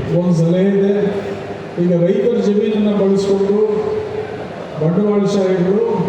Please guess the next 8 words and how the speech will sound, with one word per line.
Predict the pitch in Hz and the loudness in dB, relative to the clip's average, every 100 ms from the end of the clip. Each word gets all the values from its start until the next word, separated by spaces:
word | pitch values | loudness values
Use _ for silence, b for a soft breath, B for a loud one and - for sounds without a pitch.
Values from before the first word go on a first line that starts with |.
| 165 170 | -2 0
ಇನ್ವೆಸ್ಟ್ಮೆಂಟ್ | 185 202 196 190 170 175 | 2 2 0 0 0 2
ಮಾಡಿ | 170 190 220 143 156 | 2 2 0 0 0
ಮಾಡ್ತಾ | 160 156 151 | 0 0 0
ಇದ್ದಾರೆ, | 117 104 104 - - - - - - - 160 | 0 -2 -6 -8 -12 -12 -12 -12 -12 -8 -4
ಆದರೆ | 190 214 214 196 | 0 2 2 2
ರೈತರ | 208 233 233 233 196 185 | 0 2 2 2 2 2
ಭೂಮಿಯನ್ನು | 240 240 240 220 202 196 | 2 2 0 0 0 0
ಕೂಡ | 160 | 0